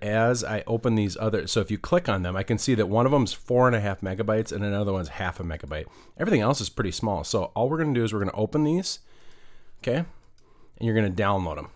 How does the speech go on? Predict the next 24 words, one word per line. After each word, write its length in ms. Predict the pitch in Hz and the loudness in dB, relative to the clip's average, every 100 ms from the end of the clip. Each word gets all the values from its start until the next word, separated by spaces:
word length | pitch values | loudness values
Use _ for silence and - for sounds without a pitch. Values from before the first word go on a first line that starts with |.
| - | -6
okay? 280 | 101 107 113 | -2 -2 -2
Once 200 | 110 117 | -2 -2
they're 160 | - 135 | 0 2
downloaded, 640 | 101 101 107 117 131 139 - - | 2 2 2 4 2 0 -10 -6
I 120 | 107 | 0
use 200 | 120 135 | 2 2
a 60 | |
little 240 | 147 127 131 | 2 2 0
tool 480 | - 120 101 104 - - | 0 2 4 2 -2 -6
on 160 | 101 98 | -2 0
my 100 | 104 | 0
Mac 400 | 95 78 80 - - - - - - | -2 -4 -8 -12 -20 -20 -20 -20 -4
called, 440 | - 87 85 82 - - - - - - - | 0 0 0 -4 -10 -20 -20 -20 -20 -20 -20
so 160 | - 107 | -4 -2
here 200 | 92 110 | 0 0
they 140 | 110 | 2
are. 260 | 85 85 85 - - - | 2 -2 -4 -10 -14 -6
Each 220 | 117 - | -4 0
one's 160 | 113 - | -2 0
pretty 180 | 117 | -4
big. 320 | 95 92 87 82 - - - - | -2 -4 -6 -10 -18 -18 -16 -8
The 80 | |
first 300 | 101 131 131 | 0 0 2
one, 240 | 151 151 | 2 2